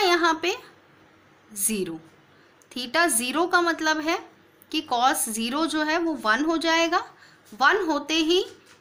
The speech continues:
cos हट जाएगा, B को हम बाहर ले लेंगे, B integral of D L is equals to mu naught I। डीएल की वैल्यू,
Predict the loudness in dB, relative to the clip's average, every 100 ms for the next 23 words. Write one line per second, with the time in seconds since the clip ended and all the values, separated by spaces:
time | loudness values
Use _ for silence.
0 | -12 2 6 6 2 -2 -4 -2 2 2
1 | 4 2 0 -4 -6 -2 -2 0 0 2
2 | 2 0 0 0 0 0 0 -2 -10 -20
3 | -20 _ -18 -6 -2 2 2 0 -10 -12
4 | -10 -8 -8 -4 -2 2 0 0 -6 -4
5 | 0 0 -2 -6 -8 -8 -6 -6 -4 -6
6 | -4 -4 -2 0 2 4 4 2 -2 -16
7 | -20 -20 -20 _ _ -20 _ _ -8 -2
8 | 2 4 2 2 2 2 4 2